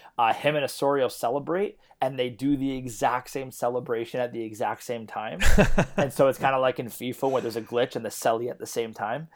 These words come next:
Speaker 1: Uh, and so if you have a chance, go back and look at it 'cause it's amazing. Um, but yeah, they just put on this completely different, this clinic where they, they stepped up and, uh, they basically said, "Look,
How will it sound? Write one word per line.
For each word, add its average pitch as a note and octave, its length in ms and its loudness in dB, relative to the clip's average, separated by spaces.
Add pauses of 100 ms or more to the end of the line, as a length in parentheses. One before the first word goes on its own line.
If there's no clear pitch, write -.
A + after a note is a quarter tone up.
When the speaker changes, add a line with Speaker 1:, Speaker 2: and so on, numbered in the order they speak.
(300)
Speaker 1:
Uh, G#2+ 360 6
and A#2+ 160 0
so A#2+ 200 6
if A#2 100 2
you A#2+ 60 2
have C3 100 4
a B2+ 60 0
chance, A#2+ 240 -2
go B2 140 -2
back A#2+ 180 2
and A2+ 100 -6
look A2 160 -6
at G#2 120 -2
it G2 120 -12
'cause G#2 120 -16
it's G#2 160 -10
amazing. G2+ 420 -12 (440)
Um, B2 500 0
but D3 180 0
yeah, E3+ 180 6
they C3+ 120 -2
just C#3+ 260 -6
put D#3 160 2
on D#3 140 6
this C#3 100 -8
completely E3 800 -6
different, C3 480 -6 (260)
this C3+ 200 -14
clinic D#3 680 -6 (300)
where C#3 200 2
they, C3+ 240 -4
they C3 160 -4
stepped D3 320 -2
up C#3 180 0
and, B2 280 -10
uh, A2 340 -2
they A2+ 120 -4
basically A#2+ 340 -10
said, A2+ 260 -6
"Look, A#2+ 300 -4